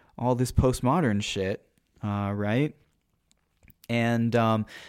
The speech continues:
not the kind that ge-, that gets you in, uh, demobilizing kind of, "Oh, no,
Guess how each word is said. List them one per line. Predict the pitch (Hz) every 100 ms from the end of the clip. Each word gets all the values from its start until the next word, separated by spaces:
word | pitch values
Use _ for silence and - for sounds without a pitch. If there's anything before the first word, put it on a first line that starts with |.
| -
not | 135 202 254
the | 226
kind | 220 220 208 208
that | 170 165 -
ge-, | 165
that | 123 143 123
gets | 147 151 -
you | 151 143
in, | 135 135 135
uh, | 131 123 117
demobilizing | 113 127 131 127 135 131 127 123 117 123 117
kind | 110 127 117
of, | 113 113
"Oh, | 135 127
no, | 123 123 135 135 131